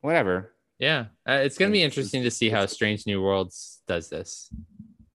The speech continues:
Speaker 1: Yeah. Well, again, I think that their approach is to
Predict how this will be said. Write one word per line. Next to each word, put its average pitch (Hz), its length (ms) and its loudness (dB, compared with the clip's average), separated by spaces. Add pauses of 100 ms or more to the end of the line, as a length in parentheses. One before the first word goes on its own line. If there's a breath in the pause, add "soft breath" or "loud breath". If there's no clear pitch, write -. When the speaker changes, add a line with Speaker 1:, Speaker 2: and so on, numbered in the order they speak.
(800)
Speaker 1:
Yeah. 95 340 2 (100)
Well, 160 320 6
again, 123 340 4
I 98 120 2
think 101 420 0
that 98 200 2
their 98 180 4
approach 87 380 0
is 85 420 -4
to 85 580 -4